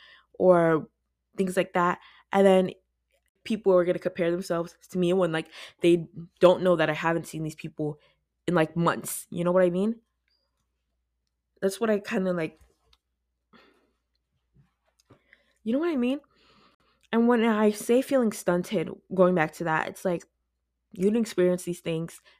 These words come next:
Now you're in college or whatever, you know, those things. And then you're kind of like, "What do I do now? How do I get in a relationship? What do I do these things?"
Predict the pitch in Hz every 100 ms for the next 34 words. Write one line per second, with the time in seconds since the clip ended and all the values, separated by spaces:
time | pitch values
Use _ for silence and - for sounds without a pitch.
0 | - 165 185 196 196 190 165 165 160 160
1 | 165 - - - _ 170 165 160 156 156
2 | - _ _ _ _ _ _ _ _ -
3 | 180 170 156 151 160 156 - 165 160 160
4 | 160 - 160 - _ - - - 202 190
5 | 190 175 175 165 165 170 - - _ _
6 | _ _ _ _ _ 170 185 196 190 190
7 | 180 - _ _ _ - 180 185 190 185
8 | 185 165 147 - - - 185 196 190 180
9 | 170 170 143 147